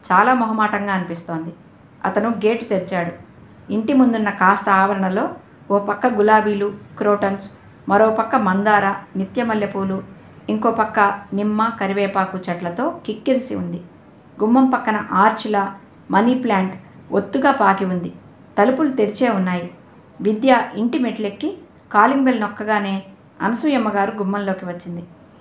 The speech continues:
ఆవిడ్ని చూడగానే విద్య వెంటనే క్షమార్పణలు చెప్పేశాడు. "సారీ అండి, మీకు శ్రమ. నా ఫ్రెండ్ ఒకతనికి బాగా దెబ్బలు తగిలితేను."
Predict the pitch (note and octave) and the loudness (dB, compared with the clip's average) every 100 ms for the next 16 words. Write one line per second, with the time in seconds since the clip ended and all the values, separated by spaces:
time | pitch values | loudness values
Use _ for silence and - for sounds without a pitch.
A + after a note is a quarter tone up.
0 | - F#3+ F#3+ G3+ G3 G#3 G#3+ A3 G3+ G3 | -8 -2 0 0 -2 0 0 0 0 -2
1 | - - - G3 F#3+ G#3+ G3+ F#3+ G3+ A#3 | -8 -18 -10 -6 -2 0 2 2 0 -2
2 | A#3 A3+ F#3+ G3 G3 F#3 F3+ F3+ F3 E3+ | -4 -2 0 0 0 -2 -4 -4 -8 -8
3 | E3+ E3+ E3 - - - - - - F#3+ | -6 -6 -6 -14 -20 -20 -20 -8 4 4
4 | A#3+ A#3+ G#3 F#3+ F#3 - - G3 G3 G3 | 6 2 0 -4 -6 -10 -14 -8 -8 -8
5 | - F3 F#3 F#3+ - - - - - G3 | -6 -2 -2 -4 -8 -20 -20 -20 0 2
6 | F#3+ G3+ G3+ A#3+ A3+ F#3+ F#3 F#3 A#3 D#4 | 2 0 -4 -2 -2 -4 -4 -6 -6 -8
7 | E4+ - - - G3 G3+ B3 F#3+ F3+ G3+ | -10 -20 -16 0 2 4 2 0 0 2
8 | C4+ C4 A#3+ A3 A3+ A#3 F4 | 2 2 -2 -2 -2 -2 -4